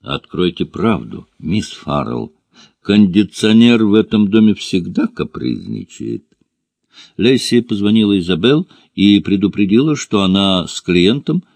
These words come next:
придут, как договаривались. Изабелл отреагировала как-то рассеянно. Она будет занята в библиотеке, так что пусть Лесси сама отопрёт дверь.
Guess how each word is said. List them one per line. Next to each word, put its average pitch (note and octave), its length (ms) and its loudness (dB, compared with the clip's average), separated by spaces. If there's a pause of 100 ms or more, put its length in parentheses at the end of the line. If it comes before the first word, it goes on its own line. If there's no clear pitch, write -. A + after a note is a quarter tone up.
(220)
придут, A#2+ 480 2
как C#3 300 -2
договаривались. E2 760 -2 (560)
Изабелл B2 560 -2 (260)
отреагировала G2+ 760 0
как-то A2+ 320 -8
рассеянно. C#2 800 -8 (320)
Она A2 200 2
будет A2 280 0
занята G2+ 440 -2
в F#2 100 -10
библиотеке, F#2+ 680 -6
так E2+ 180 -8
что - 160 -10
пусть - 460 -6
Лесси F#2+ 560 -4 (180)
сама F#2+ 640 -2 (160)
отопрёт - 540 -10
дверь. G#2+ 340 -12